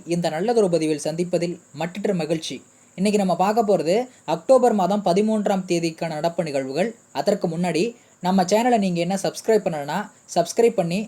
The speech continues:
பக்கத்துல இருக்கக்கூடிய பெல் பட்டனை கிளிக் பண்ணி all அப்படிங்கிறத கிளிக் பண்ணிக்கோங்க. அப்பதான் நம்ம போடக்கூடிய வீடியோஸோட நோட்டிஃபிகேஷன் உடனுக்குடன் உங்களுக்கு வந்து சேரும். ஓகே, வாங்க வீடியோக்குள்ள போவோம். முதல் செய்தியாக,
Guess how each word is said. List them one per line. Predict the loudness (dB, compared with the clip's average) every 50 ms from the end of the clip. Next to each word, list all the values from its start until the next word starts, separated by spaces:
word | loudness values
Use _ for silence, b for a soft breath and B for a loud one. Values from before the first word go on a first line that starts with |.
| -8 _ -4
பக்கத்துல | -4 -2 0 0 0 2 0
இருக்கக்கூடிய | 0 0 0 0 0 0 0 0
பெல் | 0 0 2 2 2
பட்டனை | 0 0 -2 -4
கிளிக் | -6 -8 -8 -6 -8
பண்ணி | -6 -4 -4 -6 -6 -6 B B B B -2 0
all | 2 4 4 2 0 -2 -6 -6
அப்படிங்கிறத | -6 -4 -2 -2 0 0 -2 -4 -4
கிளிக் | -6 -6 -8 -6
பண்ணிக்கோங்க. | -4 -4 -2 -2 -4 -2 0 0 0 0 -4 b b b b
அப்பதான் | -4 0 2 2 4 4 4
நம்ம | 2 0 2 4
போடக்கூடிய | 4 4 4 4 4 2 2 2 2
வீடியோஸோட | 4 4 4 2 2 0 -2
நோட்டிஃபிகேஷன் | -2 -4 -4 -4 -4 -4 -4 -6 -4 -4 -6 -6 -6 -10 -10 -8
உடனுக்குடன் | -2 0 2 2 2 2 0 0 -2 -2 -2 -6 -8 -10
உங்களுக்கு | -8 -4 -2 -2 -2 -2 -2 -2
வந்து | -2 -2 -2 -2 -2
சேரும். | -2 -2 -4 -4 -6 -12 -16 _ -8
ஓகே, | -6 -4 -2 -2 0
வாங்க | 0 0 0 2 2 2 2 0 -2 b b b 0
வீடியோக்குள்ள | 2 2 4 4 2 2 0 0
போவோம். | 0 0 0 0 0 -2 -4 b b b b b b -2
முதல் | 2 4 4 4 4 4
செய்தியாக, | 2 4 4 4 4 4 4 2 2